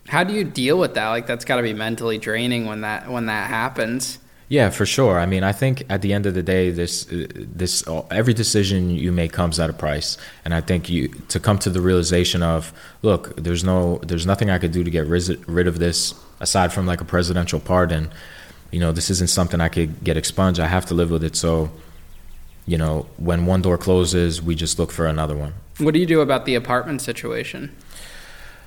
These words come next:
Speaker 2: Thankfully, my first apartment, I ran into the owner of the apartment building, and I had did a speech on this same story in my, in my school. I had went to college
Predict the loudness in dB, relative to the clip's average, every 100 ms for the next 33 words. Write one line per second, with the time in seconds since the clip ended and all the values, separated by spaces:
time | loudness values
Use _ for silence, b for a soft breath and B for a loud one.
0 | B -20 -20 -20 -20 -20 -14 2 4 4
1 | 4 4 4 2 2 2 2 2 4 4
2 | 2 -2 -4 -8 -4 -2 0 0 -2 -4
3 | -8 -14 -4 0 2 2 0 0 2 2
4 | 2 2 0 0 -2 -2 -2 0 2 2
5 | 0 2 2 0 -6 -6 -4 -2 -4 -4
6 | -2 -2 -2 0 0 -2 -4 -2 0 2
7 | 0 2 2 2 0 0 -2 -2 -2 0
8 | 0 0 0 2 2 2 0 -2 -4 -8
9 | -8 -4 -2 -2 -2 2 2 2 -2 -8
10 | -6 -2 -2 -2 -2 -2 -2 -2 0 2
11 | 2 0 -6